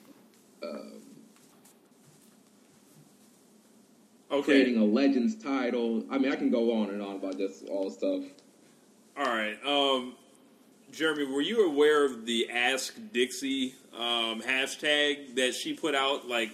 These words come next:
Speaker 2: she encouraged fans to send her questions.
Speaker 1: Yes, I, I did see that.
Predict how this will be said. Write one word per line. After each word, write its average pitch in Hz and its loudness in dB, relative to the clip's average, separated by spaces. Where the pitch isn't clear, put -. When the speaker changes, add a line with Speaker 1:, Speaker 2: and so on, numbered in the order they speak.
Speaker 2:
she 151 -4
encouraged 127 -4
fans 127 -4
to 113 -12
send 127 -8
her 117 -8
questions. 127 -8
Speaker 1:
Yes, 113 0
I, 113 0
I 117 0
did 139 2
see 113 6
that. 92 -2